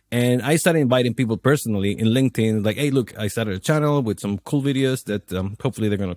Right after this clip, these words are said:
help you in some stuff. Just check it out. If you like it, subscribe." So I did a lot of manual work of invi-, inviting people to check it out. Hopefully, um, no, gl-, gratefully, they liked it.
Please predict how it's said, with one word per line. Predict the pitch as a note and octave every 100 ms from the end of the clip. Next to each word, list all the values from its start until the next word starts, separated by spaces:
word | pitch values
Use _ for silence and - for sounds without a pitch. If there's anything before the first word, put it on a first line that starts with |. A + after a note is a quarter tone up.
| -
help | D#3+ -
you | C3+
in | C3
some | C3+
stuff. | - D3+ D#3 -
Just | G2 -
check | - A#2
it |
out. | D#3 D#3+ _ - - - _
If | G3 F#3+
you |
like | D#3+ D#3
it, | D3+ - _ -
subscribe." | - - D2+ - _
So | - B2+
I |
did | D#3+
a | F3+
lot | F#3+ G3
of | E3
manual | D#3+ D#3+ D3+ C#3
work | C3 B2+
of | A#2+
invi-, | A#2+ A2+ A2+ -
inviting | A2 A2+ A#2+ A2+
people | A#2+ G#2+
to | G#2
check | - C#3+
it | B2
out. | F#2 F#2 G2 - - -
Hopefully, | C3+ C3 B2 A2+
um, | G#2+ G#2+ G2+ - _
no, | A2+ G2+
gl-, | F2 F#2+ - F2+
gratefully, | C3+ D3+ G2+ F2+
they | G2+
liked | G#2 C3 D#3 -
it. | F#2+